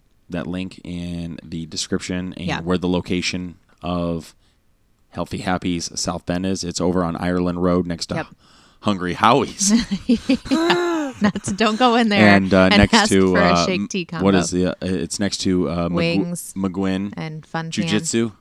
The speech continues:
Speaker 2: Yeah.
Speaker 1: Um, I have, uh, some guys I went to high school with, and, um, they own McGuinn Jiu-Jitsu, and I'd like to actually sit down and talk with them sometime soon because I wanna,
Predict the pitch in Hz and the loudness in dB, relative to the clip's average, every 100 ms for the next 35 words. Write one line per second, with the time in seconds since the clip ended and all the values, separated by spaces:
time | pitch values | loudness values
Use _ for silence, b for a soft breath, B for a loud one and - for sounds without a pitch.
0 | - 160 - 160 - _ _ _ - 92 | -12 -8 -6 -8 -14 _ _ _ -6 -2
1 | 90 85 92 95 90 87 - 87 82 80 | 0 0 0 0 0 -2 -4 -4 -4 -4
2 | 78 - 92 90 87 87 87 - - 82 | -8 -12 -6 -4 -4 -4 -6 -8 -12 -14
3 | 85 87 82 - 90 92 92 87 87 - | -10 -8 -6 -4 0 -2 -2 -8 -12 -14
4 | b b b b b b - 92 87 85 | b b b b b b -8 -6 -6 -10
5 | 92 _ _ _ _ - - - 95 92 | -16 _ _ _ _ -20 -20 -16 -10 -8
6 | 95 92 90 82 90 90 90 - - - | -6 -6 -6 -2 -2 0 -4 -8 -10 -6
7 | 90 - 87 90 90 92 87 92 98 - | -4 -2 -2 0 -2 -2 -4 -8 -10 -10
8 | - 92 87 92 90 90 90 90 85 - | -10 -12 -12 -14 -14 -14 -14 -12 -12 -16
9 | - 95 - - 82 - 95 95 - 87 | -16 -14 -14 -14 -16 -14 -14 -14 -12 -12
10 | 90 - | -12 -16